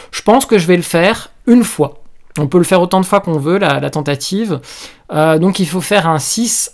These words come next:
au dé. Et elle rajoute trois. Ça se tente, hein. Euh, attendez, au niveau des P V, elle a cinq sur six. Ouais, je... c'est vrai qu'on n'a plus de soins. Allez, on y va.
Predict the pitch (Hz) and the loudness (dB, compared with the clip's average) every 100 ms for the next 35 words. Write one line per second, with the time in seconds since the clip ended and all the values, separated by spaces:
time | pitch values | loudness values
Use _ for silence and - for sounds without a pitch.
0 | - 151 139 147 220 - _ - - - | -2 0 0 0 0 -4 _ -20 -20 0
1 | 180 214 220 170 160 151 151 202 - - | 4 4 2 -2 -2 0 -2 -4 -10 -6
2 | 156 127 - 180 - 165 175 - 196 147 | -4 -4 -8 -18 -6 -2 -2 -2 -2 -2
3 | 175 240 - - - _ - 156 160 160 | -4 -4 -10 -20 -20 _ -2 0 0 -2
4 | 156 - 156 156 156 156 151 160 160 156 | -6 -8 -6 -4 -2 0 0 -2 -2 -2
5 | - 165 160 156 185 190 147 139 - - | 0 2 2 2 2 2 0 -2 -2 -4
6 | - - 190 185 180 - 160 - - 220 | -4 -2 0 0 -2 -6 -8 -6 -4 -4
7 | - - - 147 - 131 160 - 165 165 | -4 -4 -8 -12 -16 -18 -16 -8 -6 -4
8 | 143 127 - 180 - 165 175 208 214 - | -6 -6 -8 -8 -6 -4 -4 -4 -10 -20
9 | - - _ - - 151 147 143 123 123 | -20 -20 _ -10 0 2 2 0 -4 -10